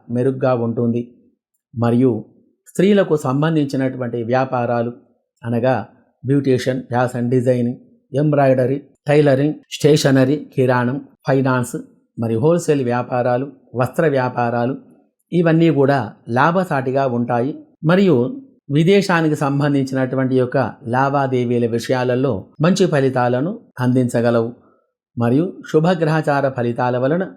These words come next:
దాంపత్య జీవితం అనేది ఆనందంగా ఉంటుంది. స్త్రీలకు బ్యూటీ, ఆన్‌లైన్ వ్యాపారాలలో మంచి లాభాలు మీకు రాగలవు.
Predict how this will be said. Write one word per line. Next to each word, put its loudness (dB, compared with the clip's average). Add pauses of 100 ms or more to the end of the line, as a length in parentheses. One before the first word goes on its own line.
(120)
దాంపత్య -2
జీవితం -2
అనేది -2
ఆనందంగా 0
ఉంటుంది. -2 (880)
స్త్రీలకు 2 (320)
బ్యూటీ, 0 (340)
ఆన్‌లైన్ 2
వ్యాపారాలలో -2 (380)
మంచి 0
లాభాలు 0
మీకు -4
రాగలవు. 0